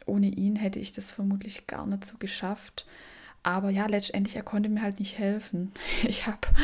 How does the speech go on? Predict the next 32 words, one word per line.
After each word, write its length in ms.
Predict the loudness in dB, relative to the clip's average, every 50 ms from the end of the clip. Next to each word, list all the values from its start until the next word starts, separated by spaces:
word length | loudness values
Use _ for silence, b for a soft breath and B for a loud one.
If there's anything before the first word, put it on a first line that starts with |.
| 8 2 0 -2 -4 -10 B B B B B B B B B B B B B B
ich 160 | -8 -6 -2 -2
hab 140 | -2 -2
vor 160 | -2 -4 -4 -2
ihm 160 | -2 -2 -2
geweint 520 | -2 -4 -4 -4 -2 0 0 0 0 0
und 120 | 0 0 0
hab 160 | 0 -2 -2
gesagt, 500 | -4 -4 -2 -2 -2 -2 -4 -8 -16 -20 _ -12
ich, 280 | -10 -10 -10 -10 -12 -14 -12
ich 280 | -10 -8 -8 -6 -4 0
weiß 300 | 2 2 2 2 0 0
nicht 180 | -2 -2 0
mehr, 420 | 0 2 2 2 2 0 -2 -6 -10 -20 _ _ _ -20 -8 -2
wohin 360 | -2 0 0 0 0 0 0
mit 180 | -2 -2 -4 -4
mir. 380 | -2 -2 -2 -2 -2 -2 -2 -2
Ich, 340 | -4 -4 -4 -6 -10 -10 -10 -6
ähm, 680 | -4 -2 -2 -2 -2 -2 -4 -2 0 0 0 -2 -2 -6 B B B B B B B B B B B B B B B B B B B B B 2
ja, 280 | 4 6 6 4 2 B B B B B -6
ich 460 | -6 -4 -4 -4 -6 -8 -8 -10 -12 -12
hab 260 | -10 -8 -6 -4 -2
mein 140 | -2 -2 0
komplettes 460 | -2 -4 -4 -2 -2 0 0 -2 -4
Körpergefühl 600 | -4 -2 -2 -2 -2 -2 -4 -6 -6 -6 -4 -6 -6
verloren. 500 | -6 -4 -6 -4 -4 -2 -2 -2 -2 -4
Also 220 | -4 -6 -6 -6
ich 140 | -8 -6 -6
war 80 | -4 0
einfach 300 | 0 0 0 -2 -6 -8
total 400 | -8 -12 -10 -10 -8 -6 -4 -4
am 140 | -4 -4
Ende. 440 | -2 -2 0 0 0 0 0 -2 -4